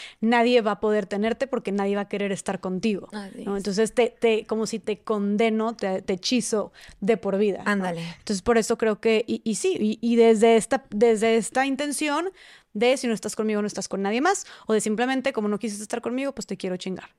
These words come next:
Speaker 2: Así
Speaker 1: Haz de
Speaker 2: es.
Speaker 1: cuenta. Y sí, el ochenta por ciento de las víctimas son mujeres y el noventa por ciento de los agresores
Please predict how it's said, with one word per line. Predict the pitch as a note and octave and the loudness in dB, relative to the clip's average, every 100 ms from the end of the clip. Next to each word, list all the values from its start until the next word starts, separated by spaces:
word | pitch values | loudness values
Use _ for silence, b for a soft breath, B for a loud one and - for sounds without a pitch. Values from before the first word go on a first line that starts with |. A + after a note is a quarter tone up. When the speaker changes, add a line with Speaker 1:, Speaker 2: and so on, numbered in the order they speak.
| b b | b b
Speaker 2:
Así | G3+ F#3+ | -6 -2
Speaker 1:
Haz | F#3+ | -2
de | F#3 | -2
Speaker 2:
es. | |
Speaker 1:
cuenta. | F#3 F3+ F#3+ B B B | -4 -6 -8 B B B
Y | B3+ A#3 | -4 0
sí, | F4 - | 0 0
el | A3 G#3+ | 0 0
ochenta | G3+ G#3+ B3+ | 0 -2 -2
por | D4 | -2
ciento | A3+ A3 | -2 0
de | A#3+ | 0
las | A3 | 0
víctimas | A#3+ - G#3+ A3+ C#4 | -2 -2 -4 -4 -4
son | G3+ | -2
mujeres | G3+ - C#4+ B3+ A4 - | -2 0 -2 -2 -6 -8
y | - | -2
el | A#3 | 2
noventa | A#3 A#3 A3+ | 2 2 0
por | B3+ C4 | -2 -2
ciento | A#3+ A#3 | -2 -2
de | A#3 | -2
los | A3+ A3 | -2 -2
agresores | G#3 G#3 A#3 G#3 A#3 | -2 0 0 0 -2